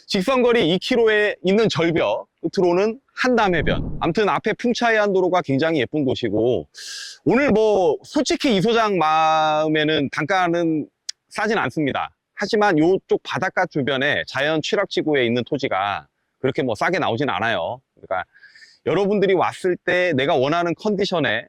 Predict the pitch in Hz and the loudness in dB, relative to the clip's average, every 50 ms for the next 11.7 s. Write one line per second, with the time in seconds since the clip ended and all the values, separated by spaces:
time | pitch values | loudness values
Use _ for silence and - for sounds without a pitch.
0 | _ _ - 107 104 104 101 95 87 67 - _ _ _ _ _ _ _ _ _ | _ _ -4 -2 -2 0 -2 -2 -4 -6 -10 _ _ _ _ _ _ _ _ _
1 | 90 110 131 170 214 233 180 135 131 - 175 165 151 135 113 95 101 87 80 - | -6 -4 -2 0 0 2 2 0 0 0 0 0 2 0 0 -2 -2 -4 -4 -6
2 | _ - 135 156 151 - 185 190 180 180 131 - 135 139 - 180 151 190 185 139 | _ -2 -2 -2 -2 -2 -2 0 0 -2 0 0 0 0 0 0 0 0 0 0
3 | 87 - _ _ - - - - - - - _ _ _ _ _ _ _ - 175 | 0 -4 _ _ -20 -20 -20 -20 -20 -20 -20 _ _ _ _ _ _ _ -4 -2
4 | 190 233 269 269 254 185 170 - - 240 240 208 185 196 156 - 170 185 196 190 | 0 2 2 2 2 0 -2 -2 0 0 2 2 2 2 0 0 0 2 2 2
5 | 165 165 147 143 156 185 - _ 180 156 - - 143 139 - 196 185 180 180 160 | 2 2 2 2 0 -2 -2 _ -4 -4 -2 -4 -4 -2 -2 0 0 0 -2 -2
6 | - 180 165 160 151 - - 127 143 139 - 156 147 139 - 139 113 113 104 - | -2 -2 -2 -2 -2 -4 -4 -4 -4 -4 -4 -4 -4 -2 -2 0 0 0 0 0
7 | 170 151 135 139 - - 107 113 113 107 98 95 95 104 104 85 76 76 73 _ | -2 0 0 -2 -2 -2 -4 -2 -2 -2 0 0 0 0 0 -2 -4 -8 -16 _
8 | _ _ - - 160 208 190 147 127 143 156 185 214 214 196 180 220 254 269 269 | _ _ -4 0 0 2 2 2 2 2 2 2 2 2 0 0 -2 -2 0 0
9 | 254 247 240 233 226 226 220 214 214 202 156 135 139 - 190 165 170 160 - - | 2 2 2 2 2 2 2 2 2 2 2 0 2 0 0 0 0 -2 -2 -4
10 | 165 139 123 127 - - 156 170 160 151 147 143 135 135 131 - 107 87 87 87 | -4 -4 -4 -6 -4 -2 0 0 2 2 0 0 -2 -2 -2 -2 -4 -4 -6 -6
11 | - 131 110 82 85 101 104 92 90 98 92 73 - | -4 -6 -4 -4 -2 -2 -2 -2 -2 -4 -4 -6 -12